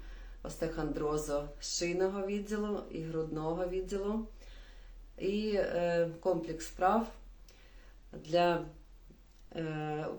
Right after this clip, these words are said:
укрі-, укріплення м'язів шиї, плечиків і спинки. Погнали! Спочатку ми порозминаємося трошечки, розігріємось, робимо трошечки, покрутили спинку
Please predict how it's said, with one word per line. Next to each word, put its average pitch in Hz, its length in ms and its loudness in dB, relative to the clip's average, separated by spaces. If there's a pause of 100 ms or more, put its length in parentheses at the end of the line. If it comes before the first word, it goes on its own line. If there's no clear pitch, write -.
(100)
укрі-, 175 380 -2
укріплення 160 840 2 (560)
м'язів 160 420 2
шиї, 208 540 4
плечиків 202 800 2
і 185 40 -2
спинки. 147 580 -2 (760)
Погнали! 151 540 2
Спочатку 175 640 0
ми 180 240 6 (440)
порозминаємося 165 1040 0 (160)
трошечки, 233 680 -4 (400)
розігріємось, 175 1000 0 (1080)
робимо 170 300 2
трошечки, 175 720 -2 (460)
покрутили 175 680 0
спинку 208 1040 -2